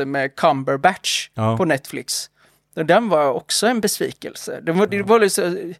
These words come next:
Speaker 1: jag har lite koncentrationssvårigheter nu, eh, eftersom det händer så mycket i mitt liv, höll jag på att säga. Så det, det, det är liksom, "Ah, men den här filmen är för långsam. Jag, nu får jag snabbspola här."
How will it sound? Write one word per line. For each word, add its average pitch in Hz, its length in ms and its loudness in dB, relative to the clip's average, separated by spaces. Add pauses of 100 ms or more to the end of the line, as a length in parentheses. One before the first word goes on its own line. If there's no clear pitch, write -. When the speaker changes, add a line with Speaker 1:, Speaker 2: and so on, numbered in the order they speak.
(360)
Speaker 1:
jag 165 140 6
har 175 100 8
lite 170 220 0
koncentrationssvårigheter 151 1120 -2
nu, 139 280 0
eh, 135 240 -2 (300)
eftersom 160 340 0
det 147 60 4
händer 143 220 4
så 160 120 -2
mycket 156 260 -4
i 139 80 2
mitt 139 180 -4
liv, 131 160 0
höll 143 120 -4
jag 135 120 -4
på 139 100 -4
att 127 60 -4
säga. 131 260 0 (460)
Så - 240 0
det, 156 400 8 (160)
det, - 400 -8 (120)
det - 100 -14
är 73 40 -12
liksom, - 280 -2
"Ah, 165 160 4
men 165 120 4
den 156 100 4
här 147 120 4
filmen 165 340 0
är 143 80 0
för 156 120 -8
långsam. 151 400 -2
Jag, 190 340 -2
nu 196 280 2
får 196 240 -4
jag 175 80 2
snabbspola 160 640 -2
här." - 140 -4